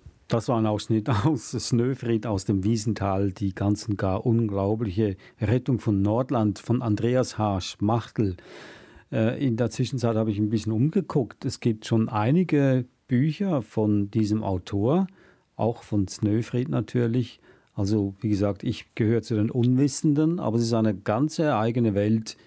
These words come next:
die schon seit längerer Zeit besteht und, äh, in der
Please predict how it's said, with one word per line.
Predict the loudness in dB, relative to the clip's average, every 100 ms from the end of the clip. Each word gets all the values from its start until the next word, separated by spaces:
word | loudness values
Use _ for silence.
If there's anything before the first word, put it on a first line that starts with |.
| _
die | -2 0
schon | 2 0
seit | 2 0 -2
längerer | -2 0 0 0 -2
Zeit | -2 -4 -4
besteht | -10 -4 0 0 -2 -10 -20 -20 -8
und, | 0 2 2 0
äh, | 0 0 -2
in | -2 0 2
der | 2 2 2 -2